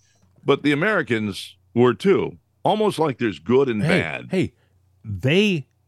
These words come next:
Speaker 2: say that they still have bases like that in Antarctica.
Speaker 1: Well,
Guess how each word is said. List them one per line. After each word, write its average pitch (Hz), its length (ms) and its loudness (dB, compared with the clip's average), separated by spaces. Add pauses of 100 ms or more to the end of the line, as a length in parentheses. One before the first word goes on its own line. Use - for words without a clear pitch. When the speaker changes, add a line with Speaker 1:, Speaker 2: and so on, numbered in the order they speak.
(100)
Speaker 2:
say 92 680 -4 (680)
that 123 420 0
they 135 200 4
still 202 440 2
have 104 360 2
bases 90 640 -2
like 92 260 0
that 87 340 -4 (100)
in 104 180 -2
Antarctica. 87 680 -2 (640)
Speaker 1:
Well, 127 340 2